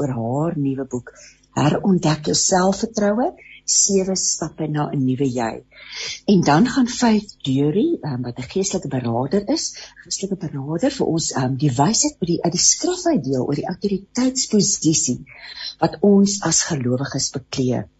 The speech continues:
En veral met verwysing na ons naam, die betekenis van ons naam en die mandaat wat deur ons naam geskep word.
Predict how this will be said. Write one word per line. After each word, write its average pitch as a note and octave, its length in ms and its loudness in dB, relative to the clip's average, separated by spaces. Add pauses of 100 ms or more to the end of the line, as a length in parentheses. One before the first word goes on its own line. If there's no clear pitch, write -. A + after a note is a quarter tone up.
(420)
En G3+ 80 4
veral G#3 320 0
met C4+ 160 0
verwysing D3+ 480 0
na C3 160 0
ons - 160 -2
naam, A#2+ 560 0
die - 120 -8
betekenis E3+ 600 0
van D#3+ 140 -2
ons D3 180 0
naam C3 240 4
en C3 80 2
die C3+ 120 0
mandaat B2+ 600 2
wat - 360 -6 (200)
deur C#3+ 160 2
ons D3+ 140 0 (100)
naam A#2+ 600 -2
geskep - 600 0
word. G#2 220 -4